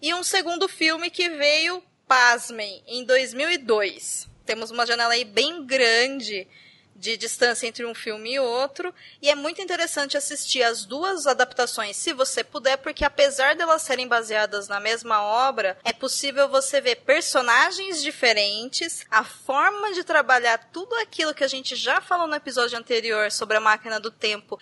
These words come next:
também é trabalhado de maneira diferente, e a própria evolução da capacidade de se fazer efeitos especiais no cinema. Essa obra de mil novecentos e sessenta é muito legal, tem alguns efeitos muito massa, ainda em dois mil e vinte de assistir,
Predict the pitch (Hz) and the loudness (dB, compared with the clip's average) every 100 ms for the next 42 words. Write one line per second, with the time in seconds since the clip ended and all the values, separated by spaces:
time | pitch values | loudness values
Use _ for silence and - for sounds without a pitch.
0 | _ - 247 233 208 254 349 359 294 254 | _ 0 0 0 -2 -2 -2 0 2 4
1 | 233 214 220 208 208 208 - 233 262 320 | 4 0 -4 -8 -8 -8 -6 -4 -4 -6
2 | - - 269 302 302 294 285 302 359 330 | -10 -6 2 2 2 4 4 4 -2 0
3 | 320 330 - - 269 294 359 - _ - | -2 -2 -4 0 2 0 -4 -18 _ 2
4 | 277 - 370 349 - 320 247 247 262 294 | 2 2 0 0 0 -4 0 0 -2 -8
5 | 311 - 277 254 233 247 247 233 262 - | -8 -2 0 2 4 4 2 0 0 -2
6 | 277 277 - 277 277 226 233 254 269 - | -8 -6 -2 0 2 2 2 0 -6 -6
7 | 302 285 220 220 180 175 _ _ - 220 | -4 0 0 0 -6 -14 _ _ -4 2
8 | 240 226 247 269 269 269 262 - 254 254 | 4 4 4 0 0 0 -2 -4 -6 -6
9 | 254 254 277 262 262 269 285 294 240 220 | -6 -4 -4 -4 -8 -8 0 2 4 4
10 | 226 233 233 226 226 247 240 247 247 330 | 2 -2 -4 -4 0 0 0 -6 -6 -2
11 | 330 226 220 262 262 - 220 233 262 294 | 4 6 4 0 -4 -2 -2 -2 -4 -4
12 | 269 269 240 233 220 220 - - 220 285 | -2 -2 -4 -8 -8 -8 -4 -2 -2 -6
13 | - - 262 | -6 -4 -4